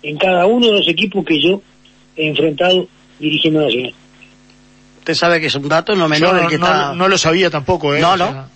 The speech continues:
Speaker 2: no es un dato no menor el que usted está brindando. Nosotros muchas veces en las transmisiones deportivas, a veces uno no llega a percibir porque está con el auricular transmitiendo el partido y no llega a percibir que la hinchada Nacional por ahí,
Speaker 3: Pero ¿y, y
Speaker 2: eh,
Speaker 3: eso por qué cree que se da, que,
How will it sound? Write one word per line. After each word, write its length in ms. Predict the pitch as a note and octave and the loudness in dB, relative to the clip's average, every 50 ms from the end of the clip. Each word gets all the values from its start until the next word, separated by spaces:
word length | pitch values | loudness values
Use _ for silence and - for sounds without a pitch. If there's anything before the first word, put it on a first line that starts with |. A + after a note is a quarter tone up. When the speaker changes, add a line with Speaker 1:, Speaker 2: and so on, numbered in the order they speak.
| _ _ - | _ _ -6
Speaker 2:
no 140 | D3 E3 G3 | -2 -2 0
es 160 | G3 - - | -2 -2 -2
un 80 | G3 F3+ | 0 0
dato 260 | G3 A3 G#3 A3 F#3 | 0 0 0 0 0
no 120 | F#3+ G3+ | 0 0
menor 280 | F#3+ F3+ F3+ G3 G#3 G#3 | 0 2 2 2 2 2
el 60 | F#3+ | 2
que 80 | E3 D#3 | 0 -2
usted 140 | A#2+ - | -4 -4
está 180 | D3+ - F#3 F3+ | -8 -6 -4 -2
brindando. 440 | F3 E3 E3+ E3+ A3+ B3+ B3+ G#3+ E3 | 0 -2 0 0 0 0 0 0 -2
Nosotros 380 | D3 C#3 - F#3+ E3+ F3 D#3+ | 0 0 -2 -2 -2 -2 -2
muchas 240 | D#3 E3+ E3 F3 D#3 | 0 -2 0 0 0
veces 240 | E3 F3 D3+ E3+ C#3 | 0 0 -2 -2 -2
en 60 | D#3 | 0
las 100 | D3+ C#3 | -2 -2
transmisiones 420 | - D3 D3 D3 - - F3+ E3+ D3 | -2 -2 -4 -2 0 0 0 2 2
deportivas, 640 | D#3 D3 D3+ D3 D3+ D#3 F3+ F#3 F#3+ G3+ E3+ - - - - - - - - - | 2 0 0 -4 -2 0 2 2 2 2 0 -2 -6 -16 -20 -20 -20 -20 -12 -4
a 100 | - C3 | -2 0
veces 280 | D3+ D#3 D3+ D#3+ D3 E3+ | 0 0 0 0 0 0
uno 180 | E3 E3 D#3+ | 0 2 2
no 100 | D#3 D#3 | 2 0
llega 200 | C3 - E3 E3 | 0 2 2 0
a 40 | D#3 | 2
percibir 440 | D#3+ C#3+ A#2 - D3+ E3 A3+ B3 F#3 | 0 -2 -2 0 0 0 0 0 2
porque 220 | D3 B2+ A2 A#2 | 0 -2 -2 -2
está 120 | A2+ - C#3 | -4 -2 -2
con 140 | C#3 C#3 | 0 0
el 80 | C#3 C#3 | 2 2
auricular 600 | C#3 C#3 C#3+ C#3 D#3 D3+ D#3 F3+ G3 G3 F#3 E3 | 0 0 0 0 0 2 2 2 2 2 0 -2
transmitiendo 480 | C#3 C3+ C3+ C3 C#3 C3+ B2 D3+ D#3 D#3 | -6 -6 -6 -4 -4 -4 -2 0 0 0
el 60 | D3+ | 0
partido 540 | D#3 D#3 D#3 D3+ E3+ E3+ F3 F3 F3+ F3+ - | 0 -2 -2 0 0 0 2 2 2 0 0
y 100 | E3+ E3 | -2 0
no 140 | D#3+ D#3+ D#3+ | 0 0 2
llega 180 | D3 F3+ F#3+ E3+ | 2 2 0 2
a 40 | D#3 | 0
percibir 480 | E3 D3+ A#2+ - D3 D3+ E3 F3 E3+ | -2 -4 -4 -2 0 2 2 0 0
que 100 | E3+ E3+ | 0 0
la 80 | D3+ C#3+ | 0 0
hinchada 280 | C3+ B2+ D#3 D#3 D#3 D3 | -2 0 0 2 2 2
Nacional 380 | D3 B2 - D3 D3 D#3+ E3 | 0 -2 -2 0 0 0 0
por 160 | D#3+ D#3 C3+ C3 | 0 0 0 0
ahí, 280 | C3+ D3+ E3+ F#3 F3+ - | 0 2 2 0 0 0
Speaker 3:
Pero 140 | - E3 E3+ | -2 -2 0
¿y, 140 | F#3 B3 C4+ | 0 0 -2
y 100 | A3 A3 | -2 -2
Speaker 2:
eh, 120 | - A#3+ B3 | 0 0 0
Speaker 3:
eso 220 | A3+ - A#3+ A#3 | 0 0 0 0
por 140 | - G3+ F3+ | 0 -2 -2
qué 180 | - G#3 G3 E3 | 0 -2 -2 0
cree 280 | G3 F#3+ F#3+ F#3 E3+ | 0 2 2 2 2
que 100 | E3+ D#3 | 0 0
se 140 | - - D#3+ | 0 2 2
da, 260 | D#3 D3+ D3+ D3 C3+ | 2 2 2 0 -2
que, 220 | B2+ E3+ F3 E3+ | -2 -2 -4 -4